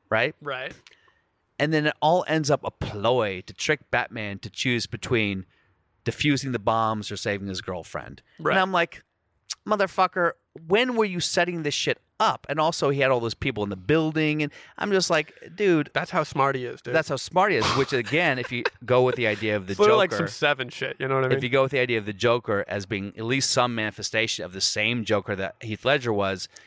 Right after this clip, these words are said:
Speaker 1: you don't see any of the same criminal genius in Joaquin Phoenix at all.
Speaker 2: No, that's, that's true.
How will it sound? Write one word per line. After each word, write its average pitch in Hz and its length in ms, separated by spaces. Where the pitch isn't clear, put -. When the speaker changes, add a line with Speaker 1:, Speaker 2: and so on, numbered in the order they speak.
Speaker 1:
you 120 140
don't 135 120
see 127 220
any 135 260
of 120 80
the 120 80
same 113 380
criminal 110 340
genius 92 540
in 107 100
Joaquin 92 300
Phoenix 87 420
at 107 160
all. 82 120
Speaker 2:
No, 123 300
that's, - 300
that's - 280
true. 127 200